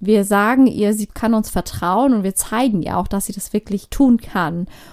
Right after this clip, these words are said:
Und wir fangen sie auf. Und das hat ja auch alles gut geklappt. Aber auch, dass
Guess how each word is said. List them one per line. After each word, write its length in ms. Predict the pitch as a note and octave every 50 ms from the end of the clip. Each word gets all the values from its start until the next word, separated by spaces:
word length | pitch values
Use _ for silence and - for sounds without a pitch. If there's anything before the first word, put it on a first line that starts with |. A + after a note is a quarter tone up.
| - - -
Und 100 | A3 A#3+
wir 120 | A#3 G#3
fangen 280 | - - G#3 A#3+ A#3 G3+
sie 180 | F3+ E3+ -
auf. 500 | - - - - - - - - - - -
Und 540 | - F#3 F3+ F3+ F3 F3 E3+ E3+ F3 - - - - - - - -
das 160 | - G#3 - -
hat 120 | C#4 -
ja 80 | B3+ G3
auch 80 | G3+
alles 300 | - - G#3 A3+ B3 -
gut 200 | - A3 A#3 -
geklappt. 640 | - F3+ - - - C4+ B3 G3+ D#3+ F#3 B3+ - _ -
Aber 440 | - F3+ G#3+ G#3 G#3 G#3 F#3+ - -
auch, 140 | D#3+ - -
dass 340 | - G3+ G#3 - - -